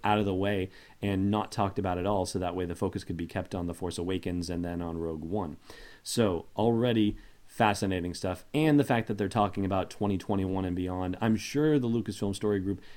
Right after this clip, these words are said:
has been talking about twenty twenty-one and beyond for quite a while, and it's now just getting up to Bob Iger, and he's getting briefed about it. Next, Iger starts talking about the standalone stories and says, in specific to Rogue One,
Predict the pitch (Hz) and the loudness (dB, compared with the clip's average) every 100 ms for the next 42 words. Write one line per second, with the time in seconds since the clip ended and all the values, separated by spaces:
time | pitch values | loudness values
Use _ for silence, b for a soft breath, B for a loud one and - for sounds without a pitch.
0 | - 98 98 98 98 95 95 92 82 95 | -4 0 0 2 2 2 0 -2 -2 -2
1 | 92 90 - 104 101 95 95 95 95 92 | -2 -4 -4 0 2 2 2 0 0 0
2 | 95 95 92 92 90 - 90 87 - - | 0 0 0 -2 -4 -6 -6 -6 -10 -2
3 | 113 120 104 98 104 92 90 87 90 90 | 2 4 4 2 2 2 -2 -4 -6 -4
4 | 87 90 87 - 95 90 92 - 95 98 | -6 -6 -8 -4 -2 -2 -4 -6 -2 0
5 | 92 90 B B - 92 104 87 95 90 | 0 -6 B B -6 -4 -2 2 2 4
6 | 92 87 87 85 90 85 85 82 92 80 | 2 0 -2 -2 -2 -4 -4 -2 -2 -4
7 | 85 76 76 76 - - - 104 196 - | -6 -8 -10 -12 -16 -12 0 2 4 2
8 | 123 117 110 - 101 - 107 104 107 98 | 2 4 4 2 -2 0 0 2 2 0
9 | 87 - 147 143 127 120 110 117 113 107 | -2 2 6 6 6 4 2 4 4 4
10 | B B B B 113 113 110 - - 127 | B B B B 4 6 6 4 4 6
11 | 110 107 104 113 101 117 143 139 120 110 | 8 6 4 0 0 0 2 2 4 4
12 | 120 113 101 123 113 | 4 4 4 4 4